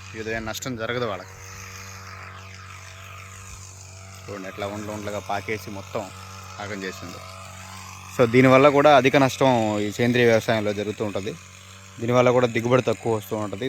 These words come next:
దాని కారణం చేత కొద్దిగా మన యొక్క మినపప్పు కానీ, మినపగుళ్ళు కానీ,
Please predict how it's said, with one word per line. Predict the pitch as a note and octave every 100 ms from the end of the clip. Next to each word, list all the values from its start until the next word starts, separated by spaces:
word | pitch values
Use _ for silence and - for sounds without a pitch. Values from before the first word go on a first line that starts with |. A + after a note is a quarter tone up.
| A#2
దాని | A2+ A2+
కారణం | A2+ B2 C3 B2+
చేత | A#2 B2+ G#2 A#2+ - - - - - -
కొద్దిగా | A#2+ B2+ C3+ B2
మన | A#2 A2
యొక్క | - G#2
మినపప్పు | A2 A#2 B2+ G#2+ A#2
కానీ, | A2 A#2+ A#2+
మినపగుళ్ళు | A2 G#2+ G#2+ G#2+ G#2
కానీ, | G2+